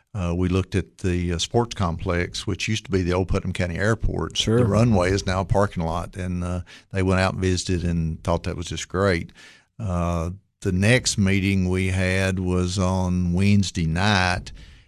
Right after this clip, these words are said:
Speaker 1: in a storage closet <laughs> at the Emergency Operations Center. Uh, Secret Service and the White House front, uh, team and, and all those folks, they sneaked in the back,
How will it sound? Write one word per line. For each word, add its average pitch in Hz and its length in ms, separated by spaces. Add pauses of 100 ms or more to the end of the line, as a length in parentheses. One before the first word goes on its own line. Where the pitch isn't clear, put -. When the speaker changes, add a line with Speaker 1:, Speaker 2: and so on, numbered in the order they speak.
(160)
Speaker 1:
in 95 140
a 82 100
storage 110 760
closet 92 640 (220)
<laughs> - 200
at 123 160
the - 100
Emergency 110 500
Operations 101 640
Center. 92 400 (440)
Uh, 98 420
Secret 107 420
Service 101 580
and 92 460
the 87 200
White 98 320
House 95 440
front, 95 460 (180)
uh, 87 160
team 95 580
and, 87 200 (380)
and 95 120
all 92 120
those 92 200
folks, 92 460
they 95 180
sneaked - 400
in 95 100
the 92 80
back, 92 560